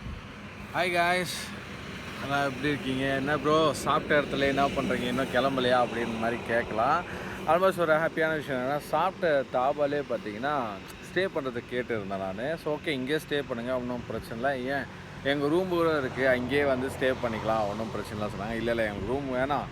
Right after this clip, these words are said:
எனக்கு டென்ட் இருக்குது, நான் டென்ட்டு போட்டு ஸ்டே பண்ணிக்கிறேன்" அப்படின்னு நான் சொல்லிடுறேன். "ஓகே, நீங்கள் இந்த இடம் வந்து ஸ்டே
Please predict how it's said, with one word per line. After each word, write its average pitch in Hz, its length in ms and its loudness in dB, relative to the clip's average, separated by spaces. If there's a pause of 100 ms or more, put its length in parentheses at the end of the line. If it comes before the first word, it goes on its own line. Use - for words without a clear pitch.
(360)
எனக்கு 117 300 -2
டென்ட் 160 280 2
இருக்குது, 143 300 -2
நான் 117 180 2
டென்ட்டு 135 260 -2
போட்டு 127 200 -2
ஸ்டே 123 120 0 (140)
பண்ணிக்கிறேன்" 107 400 0
அப்படின்னு 101 320 -4
நான் 95 160 -4
சொல்லிடுறேன். 104 500 -4 (360)
"ஓகே, 190 160 2 (100)
நீங்கள் 120 300 0
இந்த 117 180 -2
இடம் 127 220 2
வந்து 117 240 -4 (100)
ஸ்டே 127 160 -2